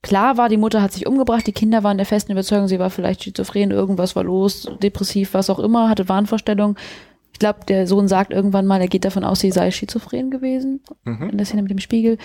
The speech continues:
Speaker 1: Ähm, und wie auch die Wahrnehmung nach außen war. Erst hat er ja auch gegenüber Zeitungen die Einlassung gemacht, okay, da in dem Haus spukt es, das kann nicht sein. Da gab's ja diese Tabloids, diese, diese,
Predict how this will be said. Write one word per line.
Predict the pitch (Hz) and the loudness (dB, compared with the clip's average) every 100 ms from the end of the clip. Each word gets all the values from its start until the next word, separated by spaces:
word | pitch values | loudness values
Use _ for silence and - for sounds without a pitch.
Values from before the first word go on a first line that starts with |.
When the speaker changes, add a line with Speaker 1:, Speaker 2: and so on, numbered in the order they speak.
| - - - - - | -12 -18 -20 -6 0
Speaker 1:
Ähm, | 196 196 190 - - - - - - _ _ _ - _ _ _ _ _ _ | 2 4 0 -4 -18 -20 -20 -20 -20 _ _ _ -20 _ _ _ _ _ _
und | 208 | 0
wie | 190 | 2
auch | 190 | 2
die | 202 | 2
Wahrnehmung | 185 185 185 | 0 0 -2
nach | 180 | -4
außen | 170 185 196 | -4 -4 -2
war. | 180 165 | 0 0
Erst | - 175 196 | -2 -2 -2
hat | 220 | -2
er | 196 | 0
ja | 190 | 0
auch | 185 - | -2 -4
gegenüber | 190 180 185 190 - | -6 -4 -4 -4 -10
Zeitungen | - 202 208 214 208 202 196 - - - - _ | -8 -2 0 0 -4 -4 -6 -8 -20 -20 -20 _
die | - | 0
Einlassung | 151 202 202 208 | 0 2 0 0
gemacht, | 190 185 196 | 0 0 -2
okay, | 190 202 190 | -4 0 2
da | 185 | 0
in | 151 - - - 180 | -2 -8 -12 -8 -6
dem | 175 | -2
Haus | 180 175 | 0 -2
spukt | - 233 - | 0 -2 2
es, | 254 | 0
das | - 196 | 0 -2
kann | - 190 | 0 2
nicht | 185 | 2
sein. | 190 208 | 2 2
Da | 208 | 2
gab's | 190 185 | 0 -2
ja | 180 | -2
diese | 175 | -2
Tabloids, | 175 226 220 220 220 214 | 0 0 0 0 -2 -2
diese, | 185 175 | -4 -4
diese, | 175 170 | -4 -8